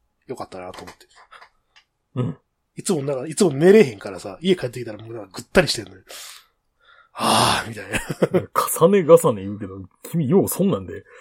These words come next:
Speaker 2: <laughs> キャンプなんかやってたな。
Speaker 1: おう。
Speaker 2: すご、すごない？逆に。
Speaker 1: <laughs> いや、わからん。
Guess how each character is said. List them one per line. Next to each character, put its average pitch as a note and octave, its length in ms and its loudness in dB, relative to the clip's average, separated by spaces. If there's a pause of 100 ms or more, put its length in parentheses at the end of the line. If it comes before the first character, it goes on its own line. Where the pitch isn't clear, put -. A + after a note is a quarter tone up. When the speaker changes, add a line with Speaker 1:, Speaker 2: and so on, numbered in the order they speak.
(300)
Speaker 2:
<laughs> - 460 -2
キ - 100 -12
ャ F3+ 60 2
ン D#3 60 0
プ G#2+ 80 -14
な F2+ 80 -12
ん F2 40 -12
か F2+ 60 -10
や A2 140 6
っ - 160 4
て D4 120 -4
た - 80 -8
な。 - 60 -10 (540)
Speaker 1:
お B2 440 -8
う。 - 60 -20 (720)
Speaker 2:
す - 300 -2
ご、 F#3+ 160 4
す - 260 -4
ご D#3 140 4
な - 120 -8
い？ - 80 -20
逆 G#2+ 280 -8
に。 - 60 -8 (360)
Speaker 1:
<laughs> - 420 -8
い F3+ 60 2
や、 - 80 -4
わ A#2+ 160 -6
か A2 120 -12
ら A2+ 100 -10
ん。 - 100 -20